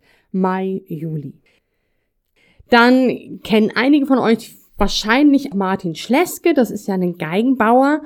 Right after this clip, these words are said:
und der hat ein ganzes Buch geschrieben, der Klang, über Parallelen zwischen dem Geigenbau und dem christlichen Leben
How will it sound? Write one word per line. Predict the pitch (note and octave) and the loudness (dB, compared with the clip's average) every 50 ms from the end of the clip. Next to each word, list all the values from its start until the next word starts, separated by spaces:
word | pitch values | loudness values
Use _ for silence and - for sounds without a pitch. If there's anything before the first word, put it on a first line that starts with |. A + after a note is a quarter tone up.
| - - | -14 -6
und | - - - F#3 | -2 0 0 2
der | G#3 G3+ G3 | 2 0 0
hat | G3 - - | -4 -4 -6
ein | G3+ F#3+ | -6 -4
ganzes | G3 G3+ G#3+ A3+ C4 B3+ - | -2 -4 -2 -4 -4 -6 -4
Buch | C4+ D4+ E4+ D#4+ D#4 | -4 -4 -4 -2 -2
geschrieben, | D#4+ D4+ - - - F3 D#3+ C3+ C3+ C#3 C3+ C#3 - | -6 -6 -4 -6 -4 -4 -4 -4 -6 -10 -10 -6 -6
der | F3 E3+ E3+ | -4 -4 -4
Klang, | F3 - - F3 D#3+ E3 F#3 G#3+ B3+ D4 E4 - - - _ _ _ _ | -8 -10 -8 -6 -6 -4 -2 -2 -2 -2 -4 -6 -14 -20 _ _ _ _
über | A3 A#3+ C#4 D#4 D#4 D4 | 2 4 4 4 2 0
Parallelen | D4 - A#3+ A3+ G#3 G3 F#3 F#3 F3+ F3+ F#3+ A3 B3+ D4 E4 F4 F4+ F#4 F4+ - | 0 -2 -4 -2 -2 0 0 0 0 0 0 2 2 2 0 0 -2 -2 -4 -8
zwischen | - - A3 G#3 G3+ - G3 | -8 -6 -6 -6 -6 -6 -6
dem | F#3+ F#3 F3+ F3 | -4 -4 -6 -6
Geigenbau | - - D#3 D#3+ F3+ G3+ G#3 A#3+ B3 G#3+ A#3 A3+ A#3 A#3+ B3+ C#4 C#4+ | -8 -10 -8 -4 -4 -4 -2 -2 -2 -2 -2 -2 -2 -2 -2 -2 -4
und | - - - G3 F3+ | -4 -4 -4 -4 -4
dem | G3+ G3 | -4 -6
christlichen | - - - G#3+ G#3 - - F#3+ - F#3 E3+ | -6 -4 -4 -4 -4 -4 -10 -10 -8 -8 -8
Leben | D#3+ D#3+ D#3+ F3+ G3 G#3 A#3 B3+ B3+ | -6 -4 -2 -2 -2 -2 -2 -4 -4